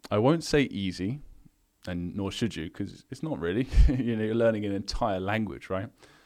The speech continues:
I won't say easy, I don't mean that. Passive isn't the word. Gentle, I mean, information seeps in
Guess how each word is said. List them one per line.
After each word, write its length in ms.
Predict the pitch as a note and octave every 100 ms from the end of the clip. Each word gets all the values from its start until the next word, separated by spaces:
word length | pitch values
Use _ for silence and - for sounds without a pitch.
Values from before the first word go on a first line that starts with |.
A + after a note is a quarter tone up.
| _ _ _ _ _ _ -
I 100 | G2+
won't 220 | A2 D#3
say 300 | - C#3 A#2+
easy, 500 | - F3+ F#3+ A#2 G2
I 120 | G2+ B2+
don't 200 | D3+ B2
mean 240 | C3+ A2+
that. 200 | E2 - _ _
Passive 480 | - F#3+ G3+ - D#3+
isn't 200 | D3 C#3
the 80 | A#2
word. 400 | G#2+ E2+ A#1 - _ _ _ _ - _ -
Gentle, 600 | C#3 E3+ - G3+ A#3 - _ _ _ - - - -
I 100 | C3
mean, 360 | C3 B2+ G2+ -
information 600 | C3 E3+ F3 E3 D#3 C#3+
seeps 720 | B2 - - - F#3 - -
in 480 | - B2+ A#2+ F2 -